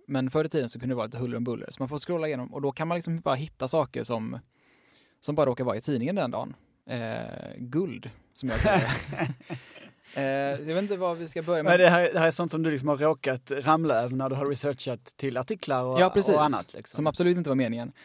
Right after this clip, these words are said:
Speaker 1: Intelligenta Bingolotten stoppades. Det är alltså då som,
Speaker 2: <laughs>
Speaker 1: eh, Lasse Kronér var ute på stan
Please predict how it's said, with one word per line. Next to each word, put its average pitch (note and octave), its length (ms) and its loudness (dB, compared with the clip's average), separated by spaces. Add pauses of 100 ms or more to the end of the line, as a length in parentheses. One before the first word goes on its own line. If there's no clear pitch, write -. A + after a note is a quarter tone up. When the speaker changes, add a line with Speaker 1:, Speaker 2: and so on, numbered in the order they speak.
(1080)
Speaker 1:
Intelligenta D3 840 0
Bingolotten C3+ 680 0
stoppades. - 760 -2
Det A#3 180 -6
är C3 40 2
alltså C3 180 -2
då C3 220 2
som, B2 440 0
Speaker 2:
<laughs> - 0 -
Speaker 1:
eh, A#2+ 260 -2
Lasse C3+ 260 0
Kronér C#3+ 380 2
var E3 80 2
ute D3 160 -2
på C#3+ 100 0
stan E3+ 480 2